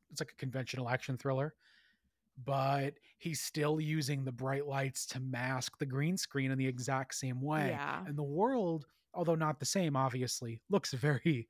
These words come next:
Speaker 1: <laughs> familiar in spots.
Speaker 2: Yes. I, I, like, you're saying it, so I'm gonna just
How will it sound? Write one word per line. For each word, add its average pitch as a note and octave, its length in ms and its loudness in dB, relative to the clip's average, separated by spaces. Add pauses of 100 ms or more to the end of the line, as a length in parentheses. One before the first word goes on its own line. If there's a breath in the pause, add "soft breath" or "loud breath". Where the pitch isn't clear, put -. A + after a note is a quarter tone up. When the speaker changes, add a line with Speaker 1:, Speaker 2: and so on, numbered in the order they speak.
(160)
Speaker 1:
<laughs> - 180 -20
familiar C#3 500 2
in G#2+ 140 -6
spots. - 540 -8 (1200 soft breath)
Speaker 2:
Yes. G3 400 2 (100)
I, B3+ 260 6
I, C#4 460 4 (240)
like, G#3+ 300 -2 (360)
you're B3+ 480 0
saying F#3+ 460 0
it, A3+ 200 0
so - 120 -4
I'm F#3 180 2
gonna F#3 140 4
just F3 240 -2